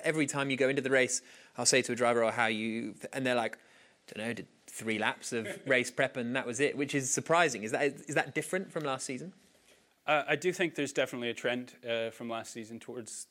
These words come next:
Speaker 2: this season. I think with the, the new qualifying format, with the duels,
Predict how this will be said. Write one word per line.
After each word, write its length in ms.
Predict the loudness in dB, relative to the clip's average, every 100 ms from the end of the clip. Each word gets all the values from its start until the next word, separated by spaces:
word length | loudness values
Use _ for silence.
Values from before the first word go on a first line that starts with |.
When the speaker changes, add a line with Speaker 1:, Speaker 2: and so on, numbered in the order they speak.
| -8
Speaker 2:
this 120 | -6
season. 380 | -4 -4 -6 -8
I 60 |
think 300 | -6 -6 -4
with 380 | -2 -4 -6 -16
the, 420 | -10 -8 -6 -6 -10 -10
the 60 |
new 280 | -8 -6 -8
qualifying 540 | -6 -6 -6 -12 -14
format, 460 | -12 -10 -8 -8 -10 _ _ -20 _ -16
with 140 | -12
the 60 | -10
duels, 520 | -6 -4 -4 -6 -10